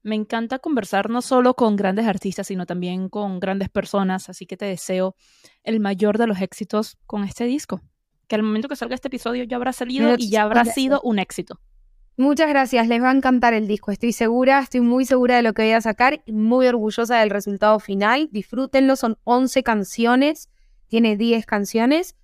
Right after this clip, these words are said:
Speaker 2: sale el catorce de abril y para la gente que está en Colombia o conoce el, el podcast y está en Colombia, les cuento que el veintiocho de abril vamos a hacer el lanzamiento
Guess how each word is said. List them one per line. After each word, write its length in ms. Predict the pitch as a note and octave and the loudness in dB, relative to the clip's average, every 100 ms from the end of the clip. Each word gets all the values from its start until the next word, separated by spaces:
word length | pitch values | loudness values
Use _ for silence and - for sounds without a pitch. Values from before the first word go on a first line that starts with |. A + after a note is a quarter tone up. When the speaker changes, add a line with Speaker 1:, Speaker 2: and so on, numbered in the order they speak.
| _ | _
Speaker 2:
sale 280 | - A3 A3 | 0 2 2
el 100 | G#3 | 0
catorce 420 | F#3+ G#3 G#3 A3 | 0 -2 -2 0
de 40 | |
abril 480 | G3 G3+ C#4 D#4+ F4 | 2 2 0 0 -2
y 140 | A#3+ A#3+ | -4 0
para 240 | A3+ A3+ | 2 4
la 120 | A3 | 2
gente 220 | C4 C4+ | 0 0
que 100 | B3+ | 0
está 280 | A#3 - B3 | -2 2 2
en 140 | B3+ B3 | 4 2
Colombia 680 | A3+ A3+ B3 A#3+ A#3+ B3+ - | 2 2 2 2 4 2 2
o 420 | G3+ F#3+ F#3 - | 0 2 0 -2
conoce 380 | G3 G3 G3 G#3+ | -2 -2 0 0
el, 160 | G#3 - | 0 0
el 240 | F#3 F3 | -2 -2
podcast 580 | - G#3 - B3 C4+ - _ _ _ | -2 -2 2 0 0 -8 _ _ _
y 200 | A3 G3+ | -2 0
está 160 | F3+ A3+ | 0 0
en 100 | A3+ | 2
Colombia, 500 | A#3 C4 C#4+ D4+ D4+ | 2 4 4 2 0
les 160 | A3+ G3+ | -4 -2
cuento 280 | A#3+ A#3 | 0 0
que 80 | A3 | 0
el 100 | G#3+ | 0
veintiocho 480 | G#3+ A3 A3+ A3+ B3+ | 0 0 2 0 4
de 60 | A3 | 4
abril 280 | G#3+ B3 A#3+ | 4 2 2
vamos 220 | A3+ G#3 | 2 0
a 40 | |
hacer 140 | G3 A3 | -2 0
el 80 | G#3+ | 0
lanzamiento 680 | G3 G3 G3+ G#3+ A#3 C#4 | -2 -4 -2 0 2 0